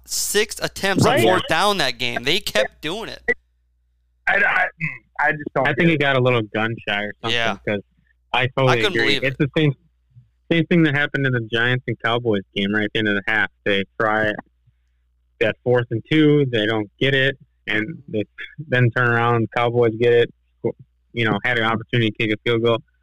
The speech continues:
Speaker 3: I always think when you're by that midfield mark,
Speaker 1: Yeah.
Speaker 3: it just doesn't make sense to kick that field goal.
Speaker 1: Nope.
Speaker 2: No, not at all.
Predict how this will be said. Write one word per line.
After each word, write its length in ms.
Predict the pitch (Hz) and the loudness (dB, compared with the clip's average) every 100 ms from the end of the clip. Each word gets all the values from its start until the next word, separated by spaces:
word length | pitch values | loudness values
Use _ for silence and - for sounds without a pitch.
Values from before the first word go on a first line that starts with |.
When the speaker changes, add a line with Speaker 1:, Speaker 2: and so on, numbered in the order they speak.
| _ - - - | _ -12 -8 0
Speaker 3:
I 80 | |
always 140 | 143 151 | 0 2
think 160 | 160 143 | 0 2
when 100 | 139 | 0
you're 100 | 127 | 2
by 180 | 127 | 2
that 180 | 127 117 | 2 2
midfield 420 | 110 120 117 127 120 | 0 -2 0 0 0
mark, 300 | 120 120 - _ _ _ _ _ _ - | 0 -2 -4 _ _ _ _ _ _ -20
Speaker 1:
Yeah. 100 | 98 - _ _ | -20 -20 _ _
Speaker 3:
it 200 | 110 107 - - _ _ _ _ _ | -6 -4 -8 -20 _ _ _ _ _
just 120 | 113 - | -6 -2
doesn't 220 | 110 107 | 0 2
make 160 | 104 - | 0 -2
sense 120 | 110 - | -4 -4
to 60 | - | -6
kick 80 | 107 - | -4 -2
that 160 | 98 - | -2 0
field 220 | 104 98 | -2 0
goal. 160 | 98 98 - _ _ - | -2 -2 -6 _ _ -20
Speaker 1:
Nope. 120 | 92 _ _ - _ _ _ _ _ _ _ _ _ _ _ - | -20 _ _ -20 _ _ _ _ _ _ _ _ _ _ _ -4
Speaker 2:
No, 200 | 123 113 - _ _ 131 | -2 0 -4 _ _ -2
not 160 | 143 | 0
at 80 | 143 | 2
all. 200 | 139 | 2